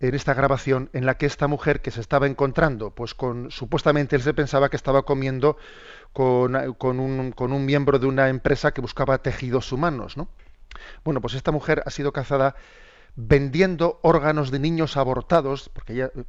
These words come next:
pertenece a esa clínica abortista, ¿no?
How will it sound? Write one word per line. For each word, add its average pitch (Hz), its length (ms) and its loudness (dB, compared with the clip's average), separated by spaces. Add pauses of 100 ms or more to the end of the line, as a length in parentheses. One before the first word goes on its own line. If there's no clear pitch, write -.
(300)
pertenece 131 480 -4
a 107 80 -2
esa 117 360 -4 (800)
clínica 139 360 -2
abortista, 131 520 -2
¿no? 165 140 -6